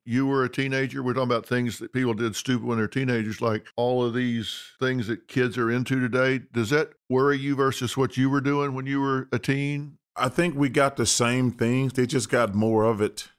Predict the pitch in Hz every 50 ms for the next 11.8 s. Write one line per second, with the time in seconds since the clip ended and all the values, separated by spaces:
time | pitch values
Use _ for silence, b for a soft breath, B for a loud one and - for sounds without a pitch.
0 | _ _ _ _ _ _ _ _ _ _ _ _ _ _ _ _ - - 131 120
1 | 110 120 123 127 131 135 135 135 123 135 131 135 131 123 104 113 117 120 123 123
2 | 127 123 120 123 - - - - _ _ _ _ _ _ _ _ _ _ _ _
3 | _ _ _ _ _ _ - 139 120 - - 147 147 151 139 123 151 160 170 170
4 | 165 147 147 131 - - 123 120 - - - 151 143 - 139 131 120 - - 127
5 | 127 123 123 123 123 - 127 127 127 127 131 131 123 123 120 127 120 120 123 123
6 | 127 123 117 113 113 123 120 120 117 110 104 123 120 120 113 120 120 120 107 98
7 | 117 113 117 120 123 123 123 - - _ _ _ _ - 87 101 - - - -
8 | 120 101 120 120 123 120 120 120 123 123 123 120 117 - _ _ _ _ _ _
9 | _ _ _ _ _ _ - - 135 139 139 147 147 147 143 117 113 107 113 120
10 | 123 127 123 120 117 117 117 117 117 110 107 - _ _ _ _ - 117 123 127
11 | 123 113 - - 117 117 117 113 107 107 107 107 107 101 85